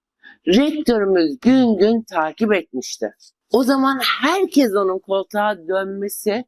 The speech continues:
için çırpınmıştı. Şimdi ne değişti? Ortada yolsuzluk dosyası yok, iddianame yok, mahkeme yok, kaçma şüphesi yok, delil karartma şüphesi yok. Ama tutukluluk var.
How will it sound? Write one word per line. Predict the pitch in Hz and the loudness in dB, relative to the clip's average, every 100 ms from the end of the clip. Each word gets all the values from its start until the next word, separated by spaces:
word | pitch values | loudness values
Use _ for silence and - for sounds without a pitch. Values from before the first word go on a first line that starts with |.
| _ | _
için | - - 208 208 | -4 0 2 0
çırpınmıştı. | - 160 - 175 180 220 - - - _ _ | -2 -2 0 0 2 0 -4 -6 -8 _ _
Şimdi | - 320 339 339 | 0 2 2 2
ne | 277 254 | 2 2
değişti? | 320 247 - - 127 - _ | 2 0 -4 -4 -4 -6 _
Ortada | - 208 240 277 320 | -2 -2 0 0 0
yolsuzluk | 285 254 - 233 254 - | 0 -2 -6 -10 -10 -4
dosyası | 233 220 202 214 - | -4 -4 -10 -8 -2
yok, | 240 156 _ _ - _ | 0 -2 _ _ -20 _
iddianame | - 226 226 247 247 240 226 285 | -2 0 0 0 -2 -2 -2 -2
yok, | 208 - _ | -2 -4 _
mahkeme | 160 208 247 247 226 254 | -6 -4 -4 -6 -6 -2
yok, | 269 220 - _ _ | 0 -2 -6 _ _
kaçma | - 240 262 262 302 | -4 -4 -2 -4 -4
şüphesi | - 196 220 - 285 | -6 -6 -6 0 0
yok, | 240 - _ | 0 -6 _
delil | 220 269 277 | 0 0 0
karartma | - 247 226 214 196 | -2 -2 -2 -4 -12
şüphesi | 220 - 220 208 262 | -14 -8 -8 -4 0
yok. | 240 - _ _ _ _ _ - | 0 -2 _ _ _ _ _ 0
Ama | 277 330 | 2 0
tutukluluk | - 247 370 - 254 240 339 269 | -2 -2 -2 -2 -2 -2 -2 0
var. | 370 330 | -2 -2